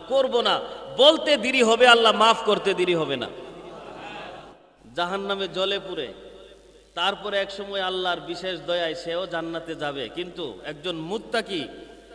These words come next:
সে জাহান্নামে যাবে না, একজন মুত্তাকি সরাসরি জান্নাতে প্রবেশ করবে।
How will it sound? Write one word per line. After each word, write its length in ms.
সে 220
জাহান্নামে 540
যাবে 260
না, 240
একজন 300
মুত্তাকি 680
সরাসরি 440
জান্নাতে 440
প্রবেশ 380
করবে। 280